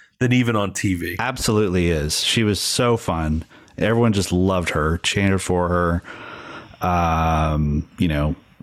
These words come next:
Speaker 2: pretty standard match, but, uh, she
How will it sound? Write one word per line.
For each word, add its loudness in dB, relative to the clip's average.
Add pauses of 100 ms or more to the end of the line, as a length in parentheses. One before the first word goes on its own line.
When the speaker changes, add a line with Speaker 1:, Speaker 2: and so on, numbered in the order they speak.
(100)
Speaker 2:
pretty 2
standard 0
match, -2
but, 0
uh, 0
she 0